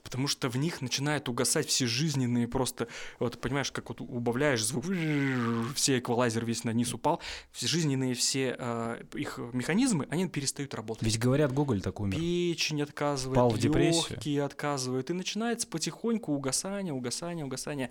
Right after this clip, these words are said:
Speaker 1: Все это вот многие так умирают в больницах от коронавируса, у них просто наступает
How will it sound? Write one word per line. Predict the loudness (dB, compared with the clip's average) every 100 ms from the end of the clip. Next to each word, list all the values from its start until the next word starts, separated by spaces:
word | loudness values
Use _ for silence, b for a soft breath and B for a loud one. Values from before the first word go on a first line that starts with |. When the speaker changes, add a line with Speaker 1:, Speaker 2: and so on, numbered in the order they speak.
| B B
Speaker 1:
Все | 0 2 6 4 2
это | -2 -2
вот | -2 -4 -6 -4
многие | -2 -2 -2
так | -6 -6
умирают | -2 0 0 -2
в | -2
больницах | 0 0 0 0 -4 -6
от | -12
коронавируса, | -10 -8 -6 -4 -6 -4
у |
них | -6 -6
просто | -4 -4 -2 -4 -6 B B
наступает | -6 -6 -6 0 2 2